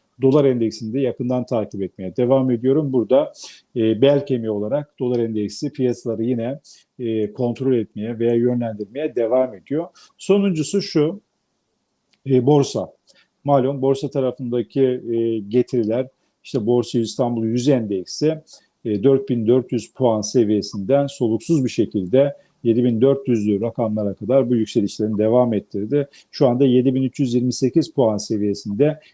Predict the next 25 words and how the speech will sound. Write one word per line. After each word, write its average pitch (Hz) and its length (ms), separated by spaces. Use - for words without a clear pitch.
yedi 127 240
bin 131 80
üç 127 180
yüz 131 60
altmış 120 360
üç, 131 300
e, 104 140
puan 123 300
seviyesine 107 560
kadar 95 260
yükseldi. 131 760
Soluksuz 151 640
bir 156 80
getiri 135 480
var, 110 200
soluksuz 117 540
bir 113 60
yükseliş 117 580
var. 117 280
Ama 131 280
burada, 127 600
e, 117 220
aşağıda 127 640
teknik 123 460
olarak 120 320